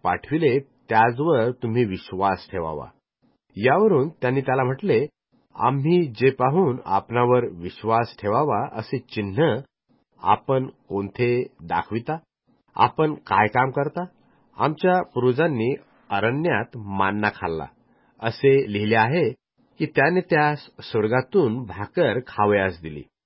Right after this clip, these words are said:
यावरून येशूने त्यास म्हटले की, "मी तुम्हास खचित खचित सांगतो, मोशाने तुम्हास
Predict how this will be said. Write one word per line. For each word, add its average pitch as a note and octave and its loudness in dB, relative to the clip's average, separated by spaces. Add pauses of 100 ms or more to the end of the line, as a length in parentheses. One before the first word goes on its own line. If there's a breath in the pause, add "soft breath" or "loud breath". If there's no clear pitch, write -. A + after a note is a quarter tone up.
(500)
यावरून E3 2
येशूने D#3 -2
त्यास C#3+ -2
म्हटले C3+ 0 (640)
की, F#3+ -4
"मी F#3+ 0
तुम्हास F3 -4
खचित B2+ -6 (100)
खचित B2+ -8
सांगतो, D3+ -2 (560)
मोशाने C3 0
तुम्हास C#3 -2